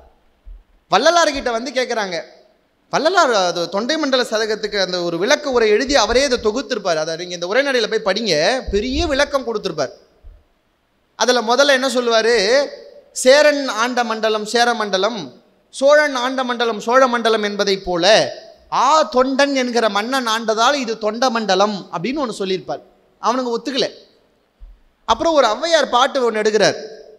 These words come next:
அதுல தொண்ட நாடேன்னு வருது. அதை காமிச்சு சொல்றாரு, "இங்க பாரு,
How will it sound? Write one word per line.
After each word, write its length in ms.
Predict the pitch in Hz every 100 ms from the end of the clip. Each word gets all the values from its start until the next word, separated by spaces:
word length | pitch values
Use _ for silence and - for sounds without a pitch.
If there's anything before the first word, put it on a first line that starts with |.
| _ _ _ _
அதுல 300 | - 240 285 -
தொண்ட 380 | 220 285 294 277
நாடேன்னு 600 | 254 240 240 247 254 269 233
வருது. 220 | 220 165 - - - _ _ _ _ _ _
அதை 200 | - 269
காமிச்சு 440 | 269 302 311 277 254
சொல்றாரு, 300 | 240 247 220
"இங்க 200 | 262 226
பாரு, 240 | 233